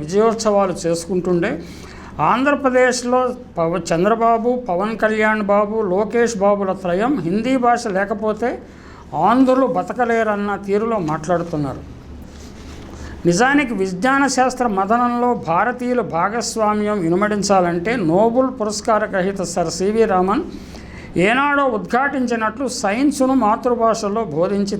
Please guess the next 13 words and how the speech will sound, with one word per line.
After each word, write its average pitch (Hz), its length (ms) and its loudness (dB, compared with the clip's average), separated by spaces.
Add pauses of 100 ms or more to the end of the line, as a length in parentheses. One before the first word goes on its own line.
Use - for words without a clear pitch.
తీరాలి. 165 360 2 (580)
శాస్త్ర 240 380 0 (140)
సాంకేతిక 247 600 -2
అంశాలకు 214 640 0
సంబంధించిన 196 560 0 (140)
మౌలిక 220 380 2 (160)
భావనలపై 220 580 0
పట్టు 160 340 -4 (140)
ఉంటేనే 196 360 -2 (120)
ఆయా 208 260 4
రంగాల్లో 214 480 0
నూతన 220 440 0 (120)
పరికల్పనలు 196 640 0